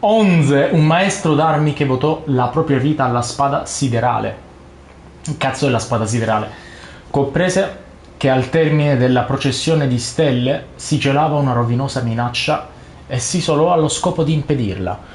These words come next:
Tuttavia, Yosh, un apprendista che aveva acquisito un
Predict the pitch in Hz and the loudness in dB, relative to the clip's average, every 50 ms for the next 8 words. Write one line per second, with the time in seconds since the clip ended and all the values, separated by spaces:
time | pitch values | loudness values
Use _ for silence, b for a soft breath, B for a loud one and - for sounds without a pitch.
0 | B B B - 269 - - 269 - - 151 139 - - 156 151 143 120 104 - | B B B -4 -2 0 0 0 2 2 2 2 4 4 4 4 2 2 0 0
1 | - - - 123 - B B B B B 147 156 160 151 - 156 147 151 160 185 | -2 -2 -4 -4 -6 B B B B B 0 2 2 2 0 0 2 2 2 2
2 | 196 185 - 185 156 - 165 165 175 170 160 143 - - 156 - 180 170 - 165 | 2 2 2 0 2 2 2 2 2 2 2 0 2 0 0 2 2 0 2 2
3 | 160 147 147 | 2 2 0